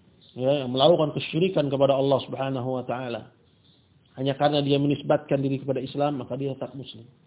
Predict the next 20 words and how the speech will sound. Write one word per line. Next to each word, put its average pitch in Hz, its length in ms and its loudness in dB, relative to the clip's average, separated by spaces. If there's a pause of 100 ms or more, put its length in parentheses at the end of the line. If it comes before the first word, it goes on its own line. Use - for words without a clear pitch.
(640)
Ada 123 160 -18
batil. 139 400 -12 (1400)
Nah, 107 80 -18
seperti 139 320 -8
jelas 156 240 -2
kebatilan. 117 480 -10 (1800)
Kata 135 240 4
beliau, 214 240 8
qala, 208 480 6
"Wa 220 320 10
hadhi 202 160 2
fadhihah 185 1120 0
'azimah." 143 720 -2 (880)
Jelas 185 320 4
yang 156 160 -2
seperti 160 480 -2
ini 156 80 -2
adalah, 147 400 -2 (840)
apa? 147 360 -6 (240)
Fadhihah. 147 540 0